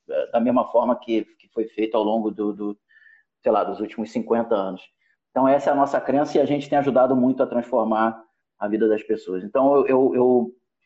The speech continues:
mais do que compartilhar um pouco aqui,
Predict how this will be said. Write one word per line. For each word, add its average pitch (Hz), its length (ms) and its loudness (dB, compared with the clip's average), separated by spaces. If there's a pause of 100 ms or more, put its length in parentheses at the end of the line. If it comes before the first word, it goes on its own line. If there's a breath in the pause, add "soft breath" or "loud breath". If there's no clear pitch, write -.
(360)
mais 147 240 0
do 151 100 0
que 151 140 -2
compartilhar 127 640 0
um 123 80 0
pouco 120 340 0
aqui, 147 260 0